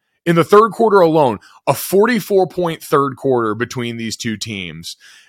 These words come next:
Um, a game that included an eighteen point lead for T C U early on, two pick sixes, two fumbles, a seventy-six yard touchdown pass,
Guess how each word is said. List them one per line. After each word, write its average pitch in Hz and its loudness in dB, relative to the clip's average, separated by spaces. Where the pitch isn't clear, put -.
Um, 113 4
a 131 0
game 160 -2
that 156 -2
included 135 0
an 135 -2
eighteen 196 -4
point 175 -6
lead 147 -6
for 143 -2
T 135 -8
C 131 -8
U 123 -2
early 101 -6
on, 90 -8
two 247 -2
pick 214 0
sixes, 120 -6
two 254 2
fumbles, 113 -2
a 123 -6
seventy-six 190 -4
yard 147 0
touchdown 113 -4
pass, 101 -4